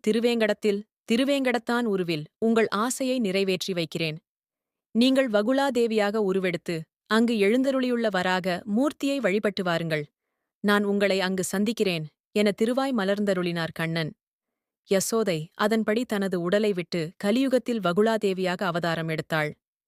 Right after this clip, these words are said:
வகுளா தேவி நாராயணனை சீனிவாசன் என அன்புடன் அழைத்து வந்தார். சீனிவாசன் வேட்டைக்குச் சென்ற இடத்தில்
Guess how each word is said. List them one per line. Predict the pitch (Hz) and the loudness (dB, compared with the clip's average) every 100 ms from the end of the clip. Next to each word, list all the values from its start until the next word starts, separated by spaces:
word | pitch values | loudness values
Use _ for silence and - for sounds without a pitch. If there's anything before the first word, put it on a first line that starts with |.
| _ _ _ _ 190 | _ _ _ _ 0
வகுளா | 202 254 269 | 2 4 2
தேவி | 220 202 202 165 170 - | 2 0 0 -4 -8 -4
நாராயணனை | 190 208 233 220 208 196 | 2 2 2 0 0 -2
சீனிவாசன் | 196 233 247 220 185 - 165 160 _ | -2 -2 0 0 -2 -4 -6 -8 _
என | - 196 | -2 -2
அன்புடன் | 180 185 226 254 247 | 0 0 0 0 0
அழைத்து | 226 170 175 175 | -2 -4 -4 -4
வந்தார். | 160 156 147 - _ _ _ _ _ - | -2 -2 -2 -6 _ _ _ _ _ -10
சீனிவாசன் | - 233 240 214 208 208 208 214 | -2 0 0 0 -2 -4 -4 -2
வேட்டைக்குச் | 202 247 285 277 | 0 0 -4 -4
சென்ற | - 208 202 | -4 -4 -2
இடத்தில் | 180 175 - 170 160 | -2 -4 -4 -6 -6